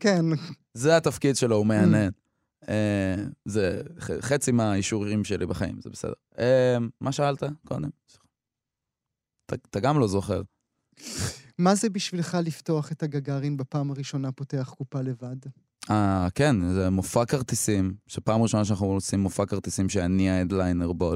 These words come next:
Speaker 2: לבד,
Speaker 1: מהמם.
Speaker 2: שזה לא כזה חלק מאיזה אירוע או זה. וזהו, זה מרגש. זה פשוט אנחנו פעם ראשונה עושים את זה.
Speaker 1: כי מה? כי זה החלום?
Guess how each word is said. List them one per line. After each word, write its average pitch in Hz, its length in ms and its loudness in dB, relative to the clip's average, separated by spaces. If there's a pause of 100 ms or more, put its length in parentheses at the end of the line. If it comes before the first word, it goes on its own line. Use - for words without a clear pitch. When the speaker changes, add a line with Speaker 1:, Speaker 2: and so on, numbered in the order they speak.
Speaker 2:
לבד, 90 380 -2 (180)
Speaker 1:
מהמם. 127 300 -4
Speaker 2:
שזה 95 260 0
לא 98 140 2
כזה 95 200 0
חלק 95 260 -4
מאיזה 90 240 0
אירוע 95 340 0
או 85 80 -2
זה. 92 120 -2 (600)
וזהו, 117 360 4
זה 120 100 4
מרגש. 107 680 2 (280)
זה 98 360 2
פשוט - 260 -4
אנחנו 123 280 0
פעם 127 160 2
ראשונה 127 260 2
עושים 131 320 2
את 131 80 0
זה. 101 100 -2 (460)
Speaker 1:
כי - 180 -4
מה? 127 140 -4 (240)
כי 156 100 -8
זה 143 160 -4
החלום? 151 480 -6